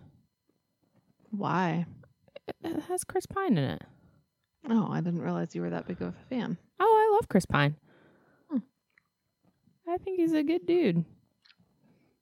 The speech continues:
Speaker 1: No, I'm, I have nothing against Chris Pine.
Speaker 2: I also, 'cause he was in Nocturnal Animals too, I've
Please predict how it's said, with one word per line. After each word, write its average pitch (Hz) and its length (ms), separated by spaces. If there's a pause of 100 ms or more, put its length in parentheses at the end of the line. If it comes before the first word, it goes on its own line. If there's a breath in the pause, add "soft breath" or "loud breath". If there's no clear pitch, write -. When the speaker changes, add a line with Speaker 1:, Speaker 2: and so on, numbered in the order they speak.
(920)
Speaker 1:
No, 311 200
I'm, 160 320
I 160 80
have 175 120
nothing 165 360
against - 400
Chris 196 260
Pine. - 420 (460 loud breath)
Speaker 2:
I 349 240
also, 381 300 (280)
'cause 247 200
he 285 120
was 311 140
in 302 140
Nocturnal 220 520
Animals 175 500
too, 180 640
I've 185 160